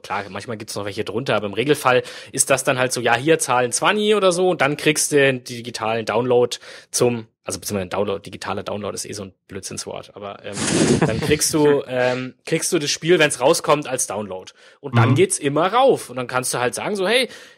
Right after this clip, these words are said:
Speaker 1: dann darfst du schon an der Beta teilnehmen. Und, äh, da wird ja wirklich nach oben skaliert, dass man sagt, hey, je faniger,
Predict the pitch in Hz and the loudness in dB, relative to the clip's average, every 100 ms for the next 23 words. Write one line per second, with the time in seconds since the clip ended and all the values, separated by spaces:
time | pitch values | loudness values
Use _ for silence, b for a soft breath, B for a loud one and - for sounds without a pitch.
0 | _ - 165 180 170 147 - 190 196 180 | _ 2 2 2 2 0 0 0 0 0
1 | 196 190 240 247 202 165 143 131 120 117 | 0 2 2 2 0 2 2 2 0 -2
2 | 120 135 - - 139 - 127 127 156 185 | -4 -8 -10 -10 -12 -2 -2 2 0 2
3 | 143 170 226 - 156 - 131 170 - 202 | 2 2 0 0 -2 0 -2 0 0 2
4 | 196 220 226 196 202 190 180 202 202 147 | 2 2 2 0 -2 0 -2 0 -2 -2
5 | 143 - 143 135 135 143 135 135 _ - | -8 -16 -16 -12 0 0 0 -4 _ -10
6 | - 131 170 233 180 143 117 | -4 2 4 6 4 6 4